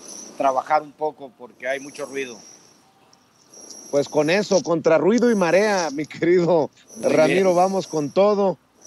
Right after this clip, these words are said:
Speaker 2: Y déjenme ver si ya llegó también Manuel Hernández Borboya, periodista, reportero en México de au-, de Actualidad R T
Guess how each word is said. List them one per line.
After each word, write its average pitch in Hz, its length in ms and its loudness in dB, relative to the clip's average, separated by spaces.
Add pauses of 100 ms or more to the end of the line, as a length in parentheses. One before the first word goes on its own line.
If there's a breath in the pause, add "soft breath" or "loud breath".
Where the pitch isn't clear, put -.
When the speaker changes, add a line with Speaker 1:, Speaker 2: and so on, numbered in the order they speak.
(140)
Speaker 2:
Y 147 60 -4
déjenme 214 380 -2
ver 208 160 -2
si 220 160 -2
ya 208 100 6
llegó 214 240 6
también 208 380 2
Manuel 202 280 2
Hernández 202 500 2
Borboya, 170 720 4 (1400)
periodista, 175 920 4
reportero 151 560 0
en 180 100 0
México 185 400 0
de 160 80 6
au-, 151 160 4 (140)
de 143 140 2
Actualidad 156 520 2
R 175 220 2
T 180 340 0